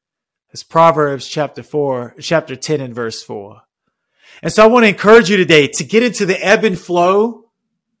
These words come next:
in your life where it's filling your cup. And pay attention to your energy levels and to take the, do the self-care, because you're gonna need it as you start creating success in your life, as you start breaking free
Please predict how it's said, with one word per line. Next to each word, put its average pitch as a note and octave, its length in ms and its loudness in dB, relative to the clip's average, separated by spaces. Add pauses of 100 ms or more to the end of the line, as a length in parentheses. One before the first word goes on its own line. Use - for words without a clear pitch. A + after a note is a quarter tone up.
(360)
in E3+ 160 -4
your F3+ 280 2
life F#3+ 560 -2 (360)
where E3+ 240 0
it's - 380 -4
filling G#3 340 4
your D3+ 160 -4
cup. D3+ 520 -8 (880)
And E3+ 340 -4
pay A#3+ 240 0
attention A3+ 600 -2
to G3+ 80 -2
your F3 280 -2
energy G3 460 0
levels C3+ 420 -4
and C3 200 -10
to C3+ 140 -4
take G3+ 320 0
the, F3+ 160 -6
do F3+ 200 -4
the F#3 80 -2
self-care, E3 800 -4 (260)
because G#3+ 260 2
you're G#3 100 0
gonna G3+ 200 4
need F#3+ 320 0
it C#4+ 160 0 (580)
as E3+ 220 -2
you F3+ 60 -4
start G3 340 2
creating F#3+ 300 2
success F3+ 560 -4
in D#3 80 -6
your C#3+ 140 -4
life, D3+ 260 0
as C3+ 100 -10
you F3+ 80 -6
start F#3 320 0
breaking F#3+ 440 2
free D3+ 520 -6